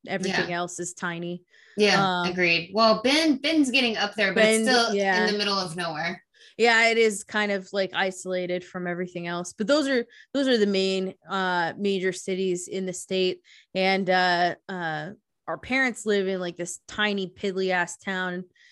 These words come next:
Speaker 1: Um, and,
Speaker 2: <laughs>
Speaker 1: uh, what I think is funny is that they are more strict about the masks in that town than they are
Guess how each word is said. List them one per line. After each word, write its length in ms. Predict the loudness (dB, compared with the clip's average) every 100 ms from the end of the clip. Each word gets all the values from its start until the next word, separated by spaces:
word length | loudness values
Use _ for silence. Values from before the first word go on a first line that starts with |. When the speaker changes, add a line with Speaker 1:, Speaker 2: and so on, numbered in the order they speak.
| -20 -12 -4
Speaker 1:
Um, 520 | -2 0 -2 -4 -8 -6
and, 440 | 0 2 4 2 4
Speaker 2:
<laughs> 0 |
Speaker 1:
uh, 400 | 4 6 4 0 _ _ -12 -2
what 120 | 4
I 180 | 4 4
think 220 | 2 2
is 160 | 0 -4
funny 640 | -8 -4 -4 -4 -6 -8 -4
is 340 | -2 -2 -4 0
that 320 | 4 4 2 0 6
they 300 | 6 6 2
are 240 | 2 2
more 280 | 0 -2 -2
strict 640 | -4 -10 -10 -6 -8 -6
about 280 | -2 0 0
the 80 | 0
masks 640 | 0 2 0 -6 -12 -14 -10
in 200 | -4 0
that 240 | 2 0
town 500 | -4 -4 -2 -4 -8 -14 -20 -6
than 140 | 0 2
they 220 | 2 0
are 640 | 0 2 4 4 4 2